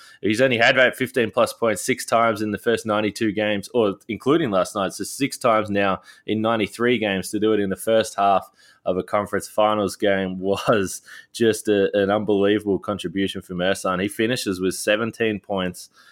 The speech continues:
Uh, he picks up three rebounds, two assists, a couple of steals. He drew three charges, of course.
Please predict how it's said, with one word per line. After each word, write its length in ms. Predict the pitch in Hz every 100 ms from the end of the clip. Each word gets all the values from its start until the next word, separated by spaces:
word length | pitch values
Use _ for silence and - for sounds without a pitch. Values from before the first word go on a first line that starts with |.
| _ -
Uh, 240 | 95 98
he 40 | 95
picks 180 | 98 95
up 160 | -
three 140 | 135 135
rebounds, 520 | 113 104 104 98 92
two 200 | 131 131
assists, 440 | 110 - 107 -
a 40 | 117
couple 300 | 113 - 110
of 80 |
steals. 460 | - 104 98 101 98
He 80 | 90
drew 240 | 101 101
three 240 | 101 113 120
charges, 460 | 117 104 101 92
of 180 | 92 92
course. 600 | - 117 107 95 -